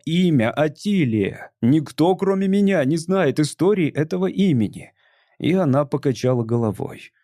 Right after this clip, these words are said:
«Я даже не говорила об этом Регги, моему мужу. Когда он спросил меня, не назвать ли её Белиндой, я согласилась с ним.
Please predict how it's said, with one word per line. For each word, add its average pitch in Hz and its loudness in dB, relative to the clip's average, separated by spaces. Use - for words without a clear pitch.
«Я 135 2
даже 170 0
не 170 2
говорила 160 2
об 175 -2
этом 202 0
Регги, 196 2
моему 165 2
мужу. 185 0
Когда 151 0
он 180 0
спросил 156 -2
меня, 185 2
не 160 0
назвать 160 0
ли 170 0
её 165 0
Белиндой, 160 0
я 143 2
согласилась 156 -2
с - -6
ним. - -2